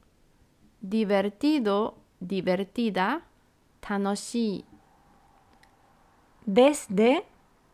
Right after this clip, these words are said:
Speaker 2: nani nani kara.
Speaker 1: Delicioso, deliciosa, oishii.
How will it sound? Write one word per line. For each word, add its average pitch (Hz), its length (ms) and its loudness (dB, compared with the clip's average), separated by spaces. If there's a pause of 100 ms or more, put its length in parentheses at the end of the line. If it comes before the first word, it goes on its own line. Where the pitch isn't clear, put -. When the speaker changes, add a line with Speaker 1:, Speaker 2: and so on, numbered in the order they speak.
(160)
Speaker 2:
nani 214 260 2
nani 233 340 2
kara. 196 420 -2 (1600)
Speaker 1:
Delicioso, 214 1300 0 (280)
deliciosa, 196 1160 -4 (640)
oishii. 190 720 -4